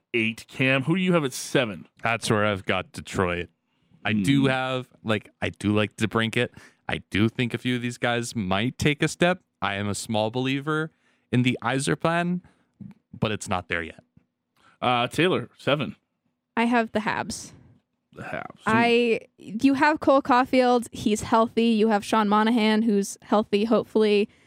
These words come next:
Speaker 3: Montembeault is, you know, he's raring to go. And plus, ninety percent of that team was rookies last season in their first years. And I think they're just gonna take a big step,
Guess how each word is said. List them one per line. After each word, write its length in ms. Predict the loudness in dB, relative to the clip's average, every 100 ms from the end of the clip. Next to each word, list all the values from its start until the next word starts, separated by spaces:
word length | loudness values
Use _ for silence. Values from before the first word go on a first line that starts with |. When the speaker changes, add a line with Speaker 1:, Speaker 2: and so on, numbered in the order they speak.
| _ _
Speaker 3:
Montembeault 800 | 2 2 4 4 6 6 6 4
is, 320 | 2 0 -10 -14 -20 0
you 100 | 4
know, 140 | 4
he's 300 | 4 4 4
raring 420 | 2 4 4 4 4
to 80 | 2
go. 320 | 4 4 2
And 300 | 2 2 0
plus, 340 | 0 2 2 -2 -16 _ _
ninety 320 | 2 4 4 2
percent 260 | 2 2
of 60 | 2
that 180 | 2 2
team 360 | 4 4 4
was 260 | 4 2 0
rookies 480 | 0 0 2 0 2
last 220 | 0 2
season 260 | 2 2 2
in 80 |
their 140 | 0 0
first 280 | 0 -2 0
years. 320 | 2 0 -4 _ _ _ _ -2
And 300 | 2 4 2
I 120 | 2
think 200 | 0 0
they're 120 | 0
just 200 | -2 -6
gonna 160 | -6 -6
take 220 | -6 -4
a 120 | -4
big 280 | -4 -6 -6
step, 300 | -4 -6 -6